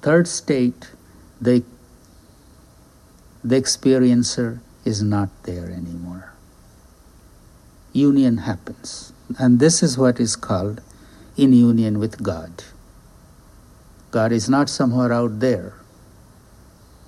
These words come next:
God is all around us. Just our attention is somewhere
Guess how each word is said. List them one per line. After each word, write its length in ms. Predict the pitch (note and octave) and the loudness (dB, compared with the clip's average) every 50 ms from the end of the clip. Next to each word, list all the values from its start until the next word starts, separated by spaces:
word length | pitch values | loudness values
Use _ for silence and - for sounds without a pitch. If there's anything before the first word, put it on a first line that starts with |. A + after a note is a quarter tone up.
| - - - - - | -20 -20 -20 -8 -4
God 220 | A#2 A2+ A2+ A2+ | -2 -2 0 -2
is 160 | A2+ G#2 - | -2 -2 0
all 200 | B2 B2 B2+ B2+ | 0 2 2 2
around 460 | B2+ A#2+ A2+ A#2+ A#2+ B2 B2 A#2+ A2+ G2+ | 2 2 2 2 2 4 4 2 2 0
us. 500 | F#2 F2 - - - - - - - - - - - _ - - - _ _ _ - - - - - _ - - - - _ - _ - - - _ _ _ - _ - - | -4 -6 -8 -8 -6 -8 -10 -12 -14 -18 -20 -20 -20 _ -20 -20 -20 _ _ _ -20 -20 -20 -20 -20 _ -20 -20 -20 -20 _ -20 _ -20 -20 -20 _ _ _ -20 _ -20 -6
Just 300 | A2+ C3 C3 - - - | -4 -2 -2 -2 0 0
our 220 | C3+ B2+ A#2+ A#2 A#2+ | 2 2 2 2 0
attention 580 | A2 - - - D3+ D3 C3 - - D3 C#3 | -2 -4 0 0 0 2 0 0 -2 0 0
is 140 | C3+ B2+ A#2+ | 0 0 -2
somewhere 580 | - - C3 A#2+ A#2 A2+ A2 A#2+ A#2+ A2+ A#2+ | -2 -2 0 0 0 0 0 0 -2 -2 -4